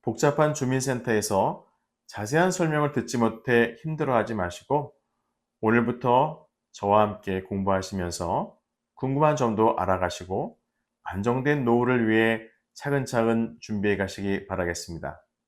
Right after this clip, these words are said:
기초연금에 반영되는 재산에는 일반 재산과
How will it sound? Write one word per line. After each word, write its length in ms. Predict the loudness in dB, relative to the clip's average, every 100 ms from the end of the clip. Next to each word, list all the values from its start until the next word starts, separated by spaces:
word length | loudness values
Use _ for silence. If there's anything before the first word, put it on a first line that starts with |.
| _ -8
기초연금에 600 | -2 2 4 4 4 4
반영되는 580 | 4 2 2 2 2 -2
재산에는 600 | -2 -2 0 -2 -4 -8 _ _ _ _
일반 360 | 0 4 4 2
재산과 680 | -2 -6 -4 2 2 2